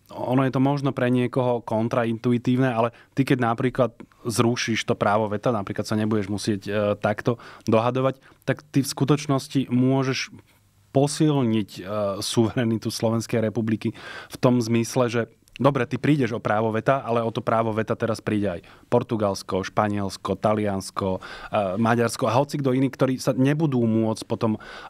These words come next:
postaviť napríklad proti nejakým opatreniam, ktoré tebe vyhovujú. A ak aj nie, tak už to, že sa, mm, zvýši akcieschopnosť Európskej únie, ho-, hoci v nejakých konkrétnych prípadoch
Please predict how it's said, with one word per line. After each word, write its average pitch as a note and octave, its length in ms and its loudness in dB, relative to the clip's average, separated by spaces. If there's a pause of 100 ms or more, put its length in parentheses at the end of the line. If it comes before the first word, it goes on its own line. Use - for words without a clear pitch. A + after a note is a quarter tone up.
(140)
postaviť A2 480 2
napríklad A2 560 0
proti A2 240 -2
nejakým A2 400 0
opatreniam, G#2+ 800 0
ktoré G#2+ 400 -2
tebe A#2+ 240 0
vyhovujú. B2 560 0 (240)
A A2 240 0
ak - 160 -2
aj D#3+ 160 2
nie, C3+ 320 2 (320)
tak B2+ 160 0
už - 160 -4
to, F#3 160 4
že D#3+ 160 0
sa, A#2+ 240 0
mm, G#2+ 560 -2
zvýši A#2 640 2
akcieschopnosť A#2+ 960 0
Európskej A2+ 560 0
únie, A2 400 0 (160)
ho-, - 160 -2
hoci A2 400 0
v A2 240 0
nejakých A2 240 -4
konkrétnych A#2 560 2
prípadoch G#2+ 480 -2